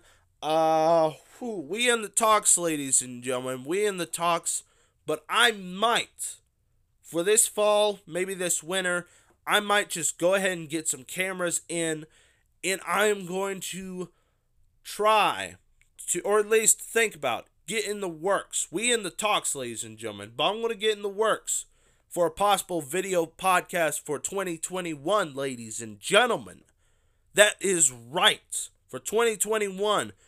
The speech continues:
we might release a video podcast show. Okay, ladies and gentlemen? So, this year has been a crazy year, obviously. <laughs>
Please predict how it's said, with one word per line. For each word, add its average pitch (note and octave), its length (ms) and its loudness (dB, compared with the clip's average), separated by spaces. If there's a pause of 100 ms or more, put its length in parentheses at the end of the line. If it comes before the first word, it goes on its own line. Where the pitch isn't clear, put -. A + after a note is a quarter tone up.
(240)
we A3 180 -4
might A3 320 2
release G3+ 600 0 (280)
a G3 160 0
video G3 540 0
podcast F#3+ 680 2
show. E3+ 800 2 (520)
Okay, D#3+ 400 2
ladies G#3 420 2
and F#3+ 140 -4
gentlemen? F#3+ 420 -4 (260)
So, G3+ 480 4 (840)
this A3+ 300 2
year A#3 260 8
has G3 240 4
been F3+ 280 -6 (100)
a F3 200 0
crazy G#3+ 840 -2
year, C#3+ 460 -4 (160)
obviously. C3 800 -4 (220)
<laughs> C#4+ 160 6